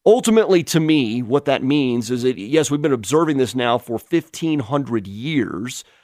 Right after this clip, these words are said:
a tradition that was now coincided with the f-, New Year festivals in Rome. It became a new tradition,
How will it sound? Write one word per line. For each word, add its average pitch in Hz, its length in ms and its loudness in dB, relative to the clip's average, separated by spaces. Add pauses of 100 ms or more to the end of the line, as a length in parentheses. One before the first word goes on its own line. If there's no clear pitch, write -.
(160)
a 113 60 -2
tradition 110 920 2
that 110 160 -2
was 110 200 -2
now 117 200 2
coincided 143 720 0
with 113 160 -2
the 110 60 -4
f-, - 120 -16
New 156 360 -2
Year 151 260 0
festivals 123 760 -2
in 101 100 -2
Rome. 113 640 0 (340)
It - 180 -4
became 202 460 0
a 170 60 2
new 185 260 2
tradition, 110 720 -2